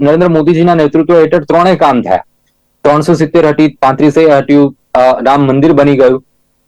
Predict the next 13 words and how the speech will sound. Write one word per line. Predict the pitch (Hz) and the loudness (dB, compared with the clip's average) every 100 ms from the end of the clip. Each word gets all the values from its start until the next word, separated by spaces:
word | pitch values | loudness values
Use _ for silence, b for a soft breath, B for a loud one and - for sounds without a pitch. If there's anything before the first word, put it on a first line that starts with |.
| _ _ _ - - | _ _ _ -10 -4
સિટીઝન | 147 156 156 | 0 0 0
એમેન્ડમેન્ટ | 151 143 147 147 147 - | 0 0 -2 -2 -4 -4
એક્ટ | 143 156 160 | -4 -2 0
લાગુ | 156 143 143 | -2 0 0
થઈ | 139 131 | 0 -2
ગયું, | 120 131 | 0 0
આજથી | 120 117 - | 0 -4 -4
લાગુ | 143 135 143 | -2 0 -2
થઈ | 143 131 | -2 -2
ગયું, | 123 | -2
નોટિફિકેશન | 123 117 139 139 135 135 | -2 -2 -4 -4 -4 -2
આવી | 117 113 | -2 0
ગયું. | 107 107 | -2 -2